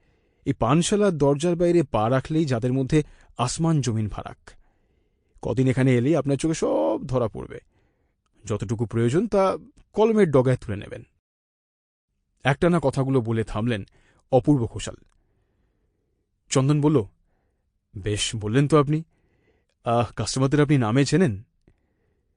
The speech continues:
তিনি জবাব দিলেন, "না, বা, সব কাস্টমারকে আমি নামে চিনি না, চেনা সম্ভবও নয়। তবে যারা দীর্ঘদিন ধরে আসা যাওয়া করছে, তাদের সঙ্গে ধীরে ধীরে পরিচয় হয়ে যায়, তখন পরিচয় জানতে পারি। অবশ্য যদি তারা সত্যি পরিচয় দেন,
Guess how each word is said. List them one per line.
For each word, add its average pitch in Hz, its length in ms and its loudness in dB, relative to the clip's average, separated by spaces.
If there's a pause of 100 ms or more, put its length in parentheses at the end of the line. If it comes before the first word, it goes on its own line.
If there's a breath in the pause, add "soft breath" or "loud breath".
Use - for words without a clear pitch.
(380)
তিনি 143 160 2
জবাব 123 260 2
দিলেন, 120 200 -2 (680)
"না, 151 440 6
বা, 120 240 0
সব 170 240 4
কাস্টমারকে 202 480 6
আমি 185 80 6
নামে 143 240 4
চিনি 135 260 0
না, 98 120 -8 (420)
চেনা 285 220 4 (160)
সম্ভবও 147 400 4
নয়। 92 180 -10 (640)
তবে 131 180 4
যারা 160 260 8
দীর্ঘদিন 175 420 4
ধরে 185 180 6
আসা 160 240 4
যাওয়া 165 240 4
করছে, 160 440 0 (640)
তাদের 143 240 6
সঙ্গে 254 280 4
ধীরে 190 220 2
ধীরে 208 160 2
পরিচয় 156 400 0
হয়ে 117 240 -4
যায়, - 200 -10 (840)
তখন 170 260 6
পরিচয় 151 300 4
জানতে 98 260 -6
পারি। 95 160 -10 (760)
অবশ্য 208 460 6
যদি 240 160 2
তারা 208 220 6
সত্যি - 280 -2
পরিচয় 147 380 4
দেন, 113 420 -4